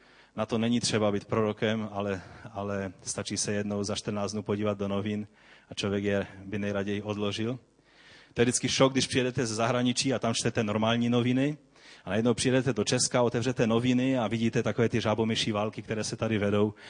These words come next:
a je vám z toho úplně, vás to s váma zatřese.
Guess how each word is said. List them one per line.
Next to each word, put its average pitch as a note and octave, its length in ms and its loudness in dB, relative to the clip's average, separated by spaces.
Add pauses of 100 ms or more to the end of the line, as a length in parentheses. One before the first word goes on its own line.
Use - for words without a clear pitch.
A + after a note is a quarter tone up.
(220)
a F2 100 -10
je G#2+ 80 0
vám G2+ 140 0
z - 100 0
toho G#2 260 2
úplně, G2+ 460 -2 (260)
vás G#2 340 0
to G#2+ 180 -2
s - 120 -4
váma G#2 220 2
zatřese. G#2 560 2